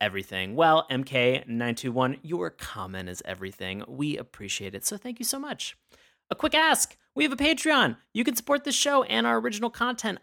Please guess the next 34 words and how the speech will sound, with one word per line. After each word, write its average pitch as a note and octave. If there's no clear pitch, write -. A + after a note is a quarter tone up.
I A3+
don't A#3
wanna A#3
shill A3
stuff. G3
You've A3
already A#3
bought G3+
a A3+
mattress. G3+
You G3
have G3
a G3
security F#3+
system. D#3+
We G#2
would G2+
really A2
love G#2+
this G3+
show G#3
to F#3+
remain G3
ad-free. F#3
Don't G#3+
wanna A3+
support A3+
us? A#3
Cool. G#3+
This A#3
message A#3+
is A#3
for -
you. A#3+